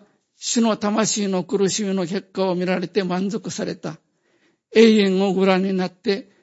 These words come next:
主の謙遜によって許され、永遠の生命を得た人々の幸福をご覧になったからである。主の耳は救われた者の叫びを聞かれ、モーセと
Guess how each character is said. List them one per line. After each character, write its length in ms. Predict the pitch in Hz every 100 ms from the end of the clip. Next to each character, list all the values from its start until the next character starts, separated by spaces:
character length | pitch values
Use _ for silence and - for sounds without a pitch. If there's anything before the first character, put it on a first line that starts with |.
| _
主 220 | - - 240
の 200 | 226 190
謙 440 | 220 220 202 202
遜 120 | 202
に 120 | 202
よ 100 | 196
っ 20 | 190
て 300 | - 202 196
許 200 | 202 165
さ 160 | 214
れ、 260 | 190 185 - _ _ _ -
永 240 | 240 240
遠 180 | 233 220
の 100 | 196
生 300 | - 214 208
命 220 | 214 208
を 100 | 208
得 120 | 208
た 260 | 196 202 - _ _ _
人 260 | - 247 202
々 300 | 214 - 220
の 120 | 208
幸 280 | - 220 220
福 280 | - 202 226
を 140 | 220
ご 180 | 202 202
覧 260 | 202 196
に 200 | 220 269
な 120 | 226 196
っ 100 | -
た 100 | 196
か 140 | 170
ら 120 | 160
で 100 | 190
あ 80 | 185
る。 60 | - _ _ _ _ _ _ -
主 180 | -
の 140 | 247 226
耳 300 | 214 185 185
は 260 | 208 202 - _ _ _
救 340 | - - -
わ 120 | 233 247
れ 120 | 254
た 120 | 220
者 220 | 202 190
の 120 | 220
叫 380 | 220 - 220 240
び 140 | 214 220
を 100 | 220
聞 140 | -
か 120 | 196
れ、 280 | 196 214 - _ _ _ -
モ 280 | 208 240
ー 60 | 262
セ 160 | - 196
と 300 | 208 214